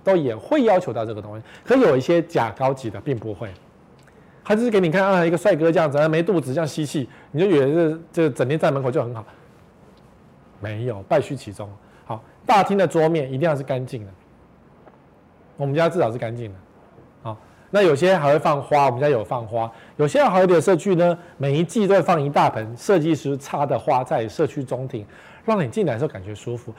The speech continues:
所以通常很多社区呢，大厅都会顾得好好的，因为那是社区的门面，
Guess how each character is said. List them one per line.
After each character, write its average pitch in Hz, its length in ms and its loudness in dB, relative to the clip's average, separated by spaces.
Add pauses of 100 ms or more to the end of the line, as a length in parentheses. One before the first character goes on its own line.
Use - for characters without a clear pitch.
(160)
所 - 140 0
以 302 60 2
通 294 160 2
常 247 120 2
很 165 80 4
多 185 80 4
社 196 220 4
区 185 260 -2
呢， 180 160 2
大 180 220 2
厅 175 180 -2
都 170 80 0
会 170 60 2
顾 165 180 -2
得 120 120 -2
好 104 160 -10
好 123 120 -2
的， 113 80 -6
因 135 80 -8
为 170 60 -2
那 160 80 0
是 156 140 -6
社 151 180 -4
区 143 140 -6
的 127 80 -6
门 107 180 -10
面， 123 220 -8